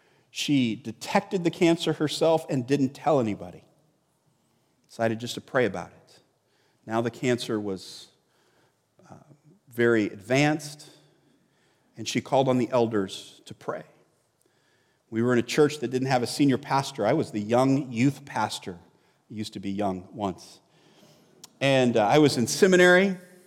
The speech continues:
and, uh, so somehow, uh, it fell on me to make the call to the elders, "Hey, this is a request, let's get together."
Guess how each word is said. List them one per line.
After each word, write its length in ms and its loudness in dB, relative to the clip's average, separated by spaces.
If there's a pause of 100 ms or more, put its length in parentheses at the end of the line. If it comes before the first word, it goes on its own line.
(840)
and, 340 0
uh, 420 -6
so 560 2
somehow, 460 2
uh, 360 -8
it 100 -18
fell 220 4
on 100 6
me 120 6
to 60 2
make 180 2
the 80 -10
call 240 4
to 60 2
the 40 0
elders, 280 2
"Hey, 120 2
this 220 -2
is 100 -10
a 40 -8
request, 380 2
let's 140 -8
get 140 -2
together." 500 2